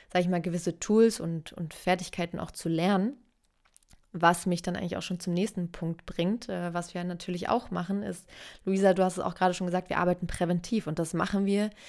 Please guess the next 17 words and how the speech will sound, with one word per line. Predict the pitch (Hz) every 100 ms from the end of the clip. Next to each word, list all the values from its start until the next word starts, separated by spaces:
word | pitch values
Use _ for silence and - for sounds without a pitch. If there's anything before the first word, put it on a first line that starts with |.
| - - _
indem | 185 175 190 190
wir | 185 180
sportpsychologische | - 175 185 - 190 180 185 180 170 175
Fertigkeiten | - 190 214 214 - 175 170 165
den | 160 156
Leuten | 143 156
beibringen. | 147 127 151 143
Da | 156 156
ist | 160 -
auch |
nochmal | 175 170 165
vielleicht | 170 170 175
wichtig | 175 170
abzugrenzen, | - - 180 180 175 175 175
Fähigkeit | 175 202 202 202 180 175
und | 175
Fertigkeit. | 185 190 202 - 190 196